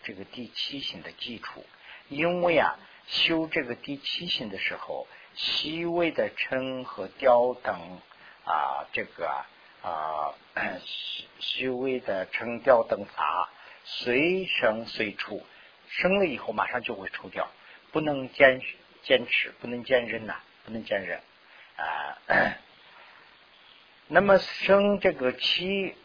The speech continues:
第七心的话呢，是必须要先这个了知诸恶熏死及诸随，啊，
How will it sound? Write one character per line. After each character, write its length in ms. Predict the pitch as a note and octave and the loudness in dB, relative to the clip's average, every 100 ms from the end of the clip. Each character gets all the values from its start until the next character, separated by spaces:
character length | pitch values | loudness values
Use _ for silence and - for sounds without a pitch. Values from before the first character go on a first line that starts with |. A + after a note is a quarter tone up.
| - - | -20 -12
第 160 | - F#3 | -6 -4
七 300 | - - A3 | -2 -2 0
心 240 | - D3+ | -2 -2
的 80 | - | -4
话 180 | - D#2+ | -4 -6
呢， 80 | D#2+ - | -6 -2
是 300 | - D2+ - - - - | -2 -4 -10 -20 -20 -8
必 160 | D3 D3 | -4 -2
须 240 | C#3 D#3 | 0 2
要 220 | C3+ F#2+ | 4 2
先 580 | - - A#2+ A#2 A2 G#2 - - - - - | 2 0 2 2 0 -10 -16 -20 -20 -18 -14
这 100 | G2+ | -12
个 380 | - D#2+ D#2 | -8 -6 -6
了 360 | E2+ A#2+ F2+ F2 - | 0 2 2 0 -4
知 320 | - C#3 - - - - | 0 0 -2 -8 -20 -10
诸 360 | G#2+ A2 B2+ - - | -8 -6 -6 -8 -4
恶 300 | D3 C3 G#2+ | 0 2 2
熏 420 | - C#3 B2 B2 | 0 -2 -4 -4
死 480 | - - F2+ F2 C#2+ | -8 -12 -12 -16 -14
及 360 | - E2 E2+ F2+ - | -12 -12 -12 -14 -14
诸 320 | E2 F#2+ G#2 | -12 -12 -12
随， 720 | - - A#2 A2+ A#2+ A#2+ A2+ - - - - | -10 -8 -6 -6 -6 -6 -8 -12 -12 -12 -6
啊， 300 | F2 E2+ | -2 0